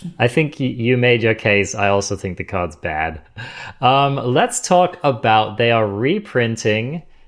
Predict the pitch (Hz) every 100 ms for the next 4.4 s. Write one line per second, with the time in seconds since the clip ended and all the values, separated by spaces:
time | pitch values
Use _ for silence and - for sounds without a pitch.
0 | - - 104 120 117 117 110 107 107 104
1 | 101 - - 123 151 165 156 151 147 143
2 | 123 - _ _ _ - 127 131 131 123
3 | - 151 180 120 92 85 - - 98 87
4 | - 90 113 127